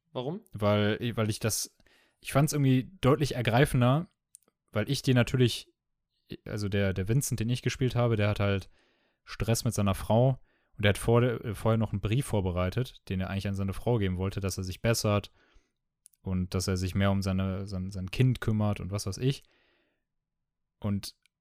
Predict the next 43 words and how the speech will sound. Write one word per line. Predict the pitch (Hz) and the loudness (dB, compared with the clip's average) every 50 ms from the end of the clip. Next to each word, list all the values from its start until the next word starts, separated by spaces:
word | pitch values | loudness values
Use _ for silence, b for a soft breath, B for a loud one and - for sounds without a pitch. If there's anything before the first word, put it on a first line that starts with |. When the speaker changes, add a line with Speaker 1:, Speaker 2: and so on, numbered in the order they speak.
| _ _ | _ _
Speaker 2:
als | - - 98 95 - - | -8 -8 -8 -6 -8 -4
die | - 113 113 | 0 2 4
mich | 113 107 - | 4 4 2
getötet | - 113 - 139 143 127 104 | 2 4 4 6 6 6 6
hat, | 110 120 - | 4 2 4
hat | 113 107 101 | 2 2 2
halt | 104 101 95 - | 2 0 0 0
der | 101 95 | -2 0
Vincent, | 104 113 117 - - 120 110 107 101 - 101 | 0 0 0 0 0 0 2 0 0 -4 -6
äh, | 95 95 95 95 92 92 - _ _ _ _ _ _ _ _ _ _ _ _ _ | -4 -2 -2 -2 -4 -6 -8 _ _ _ _ _ _ _ _ _ _ _ _ _
ihm | - 110 110 | -2 0 2
den | 110 107 | 2 2
Brief | 113 107 131 165 - | 4 4 4 4 4
gegeben, | - 120 98 110 107 101 | 4 4 6 6 6 6
hat | 107 104 | 6 4
dann | 104 101 | 4 2
gesagt, | 98 98 107 104 - | 2 2 2 2 2
„Gib | - 113 - _ - | 0 -4 -4 _ 0
diesen | 117 107 104 110 | 0 2 2 2
Brief | 98 104 120 - | 2 2 2 2
meiner | - 113 113 110 | 4 4 4 4
Frau.“ | - - - 117 120 113 95 90 - - _ _ _ _ _ _ _ _ _ _ _ _ - _ _ | 4 4 4 6 6 6 4 2 -2 -8 _ _ _ _ _ _ _ _ _ _ _ _ -20 _ _
Und | - 98 92 90 - - - _ _ _ _ _ _ _ _ _ _ _ - | -4 -4 -4 -4 -4 -8 -14 _ _ _ _ _ _ _ _ _ _ _ -4
dann | 107 101 | -2 -2
hat | 101 - | -2 0
er | 101 104 | 0 0
das | 104 104 - - | 2 2 2 2
halt | 101 98 - - - - | 0 0 0 -6 -8 -6
dann | 95 90 90 | -4 -4 -2
quasi | - - 95 95 90 | 0 2 2 2 2
in | 92 92 | 0 -2
der, | 90 87 _ - | -2 -4 _ -8
in | - 101 95 | -8 -8 -8
Zuku-, | - - - 107 - 117 113 117 | -8 -8 -8 -4 -2 0 0 0
in | 123 | 0
der | 101 92 | -2 -2
Zukunft | - - - 127 - 113 101 - | -2 -4 -6 -4 -2 -2 -2 -2
dann | - 95 | -4 -4
quasi | 95 - 98 101 92 104 | -4 -2 -2 -2 -2 -2
auch | 98 90 - | -4 -6 -6
gemacht | - 90 92 104 107 - - | -4 -2 0 0 0 -2 -4
und | - 90 92 | -8 -6 -6
das, | 98 92 - | -6 -6 -6